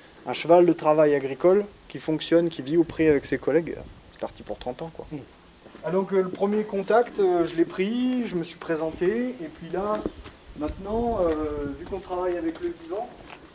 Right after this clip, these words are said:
eh ben, on chauffe la mécanique. Ça, respecter l'animal, c'est, c'est la chose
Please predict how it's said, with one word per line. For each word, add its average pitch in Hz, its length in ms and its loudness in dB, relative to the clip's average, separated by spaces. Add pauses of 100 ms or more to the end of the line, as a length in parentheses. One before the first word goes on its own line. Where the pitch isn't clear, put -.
(4000)
eh 151 60 0
ben, 185 140 6
on 165 680 6
chauffe - 320 0
la 208 100 10
mécanique. 190 760 4 (1300)
Ça, 151 520 8
respecter 175 420 0
l'animal, 202 540 4
c'est, 156 400 0 (1700)
c'est 165 180 0
la 170 160 4
chose 165 200 -2